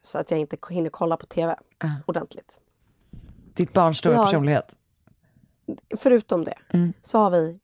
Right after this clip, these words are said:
Speaker 1: skitdåligt internet där vi bor.
Speaker 2: Nej.
Speaker 1: Så att om man ska, om man vill streama från sängen, vilket jag ju gör,
Speaker 2: Det gör
Speaker 1: alltså,
Speaker 2: du ju varje kväll egentligen, väl?
Speaker 1: väl, väl, väldigt mycket, precis.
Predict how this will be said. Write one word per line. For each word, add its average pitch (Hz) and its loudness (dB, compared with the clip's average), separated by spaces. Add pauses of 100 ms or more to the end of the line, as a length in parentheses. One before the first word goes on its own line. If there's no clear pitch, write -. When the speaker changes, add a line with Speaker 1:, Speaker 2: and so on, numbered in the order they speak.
(120)
Speaker 1:
skitdåligt - -2 (160)
internet - -6 (160)
där 170 0
vi 170 0
bor. - -6 (340)
Speaker 2:
Nej. 196 0 (400)
Speaker 1:
Så - 0
att 214 0
om 233 0
man 226 2
ska, - -8
om 247 6
man 233 2
vill 233 -2
streama 262 2
från 180 -4
sängen, - -4
vilket 196 -2
jag 165 4
ju 160 2
gör, 151 -4 (160)
Speaker 2:
Det 226 4
gör 208 8
Speaker 1:
alltså, 156 4
Speaker 2:
du 120 -2
ju 95 -8
varje 160 4
kväll 226 2
egentligen, 135 0
väl? 202 -2
Speaker 1:
väl, 185 2 (120)
väl, 202 2
väldigt 190 0
mycket, - -6
precis. - -4